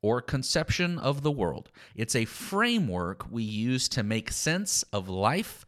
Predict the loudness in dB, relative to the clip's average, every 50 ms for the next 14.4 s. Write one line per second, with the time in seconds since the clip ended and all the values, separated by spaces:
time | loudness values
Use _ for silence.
0 | -20 -20 -20 _ _ -2 -2 -2 -2 0 2 4 4 4 4 4 2 0 -2 -8
1 | -20 -20 _ -6 -2 0 2 4 4 6 6 6 6 6 6 4 0 -2 -4 -2
2 | 0 2 4 6 6 4 4 2 2 2 2 2 2 2 2 4 2 2 2 2
3 | -2 -4 -4 -6 _ _ _ _ _ _ _ _ _ _ _ _ _ _ -20 -2
4 | 0 0 2 2 2 0 0 0 -2 0 2 2 2 0 0 0 2 2 2 2
5 | 0 -2 -2 -2 -2 -2 -2 -2 -2 -2 -6 -2 0 2 2 2 2 0 0 -2
6 | 0 0 0 0 -2 -4 -4 -4 -4 -2 -2 -2 -2 -2 -2 -4 -8 -10 -14 -20
7 | -20 -20 -20 -20 -20 -20 -4 0 2 4 4 4 4 2 2 -2 -2 -2 -2 -2
8 | -2 -2 0 0 0 -2 0 0 2 2 2 0 0 -2 0 0 0 0 0 0
9 | 0 0 0 0 0 0 -2 -2 -4 -4 -2 0 0 2 2 2 0 0 -2 -2
10 | -2 -2 -2 -2 -2 -2 -2 -2 -4 -6 -8 -12 -20 -20 -6 _ -2 -2 2 4
11 | 4 4 4 4 2 0 0 0 2 0 0 0 -2 2 2 4 4 6 4 2
12 | 2 0 -2 -2 0 0 2 2 2 0 -4 -2 -2 0 2 2 2 0 0 0
13 | -2 -2 -2 -2 -4 -6 -6 -2 0 0 2 2 0 0 0 0 -2 -2 -4 -4
14 | -2 -2 0 0 0 0 0 -2